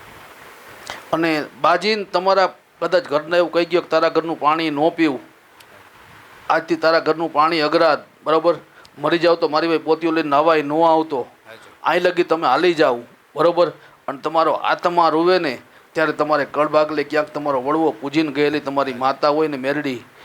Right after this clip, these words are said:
Speaker 1: એ મેરડી ન્યાય લેવા જાય, જાય ને જાય.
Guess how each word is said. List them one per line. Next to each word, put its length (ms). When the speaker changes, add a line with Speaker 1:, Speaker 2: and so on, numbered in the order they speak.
Speaker 1:
એ 120
મેરડી 400
ન્યાય 260
લેવા 300
જાય, 360
જાય 280
ને 80
જાય. 320